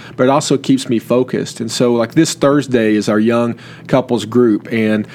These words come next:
on Tuesday, which is today, Tuesday evening or Wednesday morning, maybe Wednesday morning just because of this week and how it's going,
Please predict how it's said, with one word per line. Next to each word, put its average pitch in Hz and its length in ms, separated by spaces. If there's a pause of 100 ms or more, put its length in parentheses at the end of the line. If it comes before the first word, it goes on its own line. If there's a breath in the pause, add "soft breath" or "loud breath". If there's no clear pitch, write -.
(180 loud breath)
on 117 340
Tuesday, 123 640
which 113 180
is 113 120
today, 113 420
Tuesday 110 380
evening 113 360
or 104 140
Wednesday 110 320
morning, 104 340
maybe 113 200
Wednesday 101 320
morning 101 340
just - 220
because 98 320
of - 260
this - 180
week 104 300
and 101 80
how 104 140
it's 98 120
going, 117 320